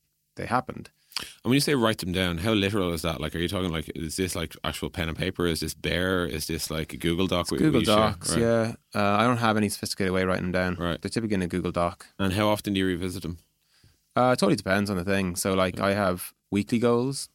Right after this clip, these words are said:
Speaker 2: Right.
Speaker 1: for work, you know, so at
Speaker 2: Yeah.
Speaker 1: the start of every Monday morning,
Speaker 2: Yeah.
Speaker 1: I go to a coffee shop. I don't go to the office on a Monday morning.
Speaker 2: Yeah.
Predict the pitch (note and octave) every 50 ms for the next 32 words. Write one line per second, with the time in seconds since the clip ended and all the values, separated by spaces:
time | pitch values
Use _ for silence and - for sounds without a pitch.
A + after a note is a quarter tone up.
0 | _ _ - E2 D2 - - - - - G2+ F#2+ F#2 F#2+ B2 C#3 - - - -
1 | - G2 F#2+ F2+ F2+ G2 F2+ F2 F2+ E2+ - G#2+ G#2 G#2 G2+ F#2+ F#2 - - G2
2 | G2+ G2+ F#2+ G2 G2 F#2 F2+ F2+ F2 F2+ F2+ F2+ F2 F2 F2 F2 - _ _ E2+
3 | E2 - - _ _ - F2+ F2+ E2+ E2+ E2 D#2 E2 D#2+ - _ _ _ - G#2
4 | G2+ G2 G#2 G2 - G2 F#2 - F#2 - G2 F2 E2 F2 - F2+ F#2 G2+ G2 F#2
5 | G2 F#2 - F2+ E2+ E2+ F2 - - F#2+ F2 E2+ E2+ E2 E2 E2 F2 E2+ E2+ F2
6 | - - F2+ E2